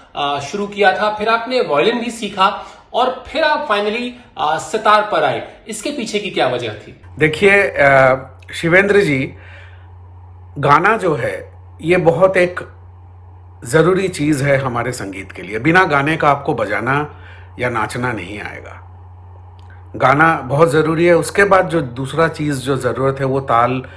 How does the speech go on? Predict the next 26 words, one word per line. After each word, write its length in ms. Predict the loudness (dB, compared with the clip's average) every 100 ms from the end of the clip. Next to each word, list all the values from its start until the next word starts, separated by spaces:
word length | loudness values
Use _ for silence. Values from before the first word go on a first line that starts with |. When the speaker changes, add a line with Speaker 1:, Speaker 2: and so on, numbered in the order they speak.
| -20 -6 0
Speaker 2:
पक्ष 280 | 0 0 0
है, 140 | 4
आपको 440 | 4 0 -4 -4
तबला 420 | -2 -2 0 0 0
या 160 | -2
पखावज, 560 | -4 -4 -2 0 -4 -8
कोई 400 | -6 -2 -2 -4
एक 140 | -6 -12 -8
साज 320 | -2 -2 -2
आपको 260 | -6 -8
जानना 360 | -8 -8 -8 -12
बहुत 280 | -12 -12 -12
ज़रूरी 340 | -12 -12 -14
है। 180 | -14 -18 -20 -20 -20 -20 -20 -20 -20 -2
So, 280 | 4 6 4 -2 -16 -20 -20 -20 -20 -20 -20 -20 -20 -20 -20 -20 -20 -20 -20 -6 0
बचपन 360 | 2 2 2
से 120 | 0
हम, 300 | -4 -2 -4 -2
हम, 340 | -2 -2 -4 -8
हमने 600 | -4 0 0 0 -4 -12 -20 -20 -20 -20 -20 -16 -4
vocal 360 | 0 2 2
music 440 | 2 0 2 -2 -4
बहुत 300 | -4 -2 0
सालों 280 | 0 0
तक 160 | -4 -8
सीखा, 420 | -10 -10 -8 -8